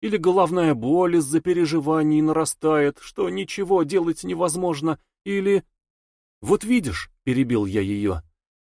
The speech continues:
«так ведь кормящую мать нервировать тем более нельзя, у неё молоко пропасть может. И вот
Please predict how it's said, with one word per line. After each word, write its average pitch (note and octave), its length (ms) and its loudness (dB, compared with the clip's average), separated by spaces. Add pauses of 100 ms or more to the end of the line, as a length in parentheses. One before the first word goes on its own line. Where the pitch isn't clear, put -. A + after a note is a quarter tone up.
(160)
«так C#3 220 -4
ведь F3 320 -4
кормящую G3+ 720 -2
мать G3+ 340 0
нервировать E3 760 2
тем G3 200 -2
более F3+ 400 6
нельзя, B2 540 2 (300)
у G2+ 120 -2
неё A2+ 260 2
молоко B2+ 400 2
пропасть B2+ 460 -2
может. G#2+ 480 -2 (440)
И G#2 160 0
вот D3 220 2